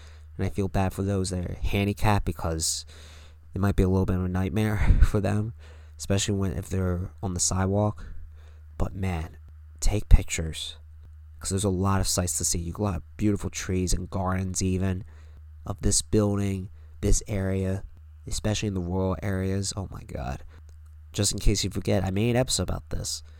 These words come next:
Take pictures, so you don't forget. And lastly, I mean,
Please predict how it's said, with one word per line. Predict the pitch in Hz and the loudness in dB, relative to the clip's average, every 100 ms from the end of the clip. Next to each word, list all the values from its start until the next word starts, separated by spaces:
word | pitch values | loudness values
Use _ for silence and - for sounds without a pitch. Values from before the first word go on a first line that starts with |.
| - - - | -18 -18 -4
Take | - 101 - | 0 4 8
pictures, | 101 - - 92 - - - - - - - | 8 6 -6 -6 -8 -10 -14 -18 -18 -18 -10
so | - | -2
you | 95 | 0
don't | 92 87 | 0 -2
forget. | - 92 85 - - - - - | -4 -6 -8 -12 -20 -18 -18 -12
And | 98 101 | -8 -6
lastly, | 107 110 107 - 98 | -2 -2 -2 -2 -2
I | 92 | -2
mean, | 90 87 82 | -4 -6 -6